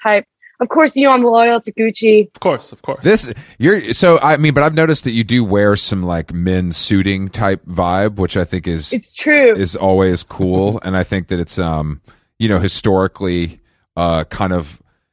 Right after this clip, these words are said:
Speaker 3: I can think of other, other, you know, women singers that have done that in the past. So I think I'm glad you're carrying that torch.
Speaker 2: But
Speaker 3: You,
Speaker 2: when
Speaker 3: you
Speaker 2: did,
Speaker 3: know what I
Speaker 2: when
Speaker 3: mean?
Speaker 2: did you pick up this flavor? Because you're, how old are you? Twenty-two, twenty-three? Something like that?
Speaker 1: Twenty-two. I mean, so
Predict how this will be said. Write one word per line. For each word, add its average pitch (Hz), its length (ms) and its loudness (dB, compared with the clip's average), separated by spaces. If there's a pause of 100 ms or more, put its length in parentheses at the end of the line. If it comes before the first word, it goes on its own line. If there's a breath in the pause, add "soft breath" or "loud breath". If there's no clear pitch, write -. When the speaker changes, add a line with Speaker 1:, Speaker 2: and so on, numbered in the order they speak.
(180)
Speaker 3:
I 120 120 -2
can 139 100 0
think 120 240 -4
of 107 180 0
other, 90 600 -4
other, 90 580 -2
you 92 160 -10
know, 78 280 -8
women 82 600 -4
singers 85 540 -4
that 85 100 -4
have 78 160 -8
done 85 200 -4
that 78 160 -8
in 78 80 -12
the 76 60 -12
past. 76 400 -6
So 95 80 -6
I 85 60 -4
think 85 180 -8
I'm 90 140 -8
glad 87 260 -2
you're 82 120 -4
carrying 80 420 -4
that 71 180 -12
torch. - 520 -12
Speaker 2:
But 180 80 -2
Speaker 3:
You, 185 80 0
Speaker 2:
when 233 140 2
Speaker 3:
you 254 80 2
Speaker 2:
did, - 0 -
Speaker 3:
know 208 40 4
what 185 60 0
I - 20 2
Speaker 2:
when 233 100 2
Speaker 3:
mean? 240 140 0
Speaker 2:
did 214 60 -4
you 220 100 0
pick 214 240 -2
up 202 220 -2
this 185 240 -2
flavor? 170 800 -2
Because 147 480 -4
you're, 147 500 -4
how 170 180 -2
old 202 160 0
are 226 60 -4
you? 226 80 -6
Twenty-two, 196 720 -6
twenty-three? 196 500 -8
Something 269 220 2
like 233 80 -6
that? 240 60 -8
Speaker 1:
Twenty-two. 302 460 4
I 254 140 2
mean, 262 380 -2 (180)
so 311 300 2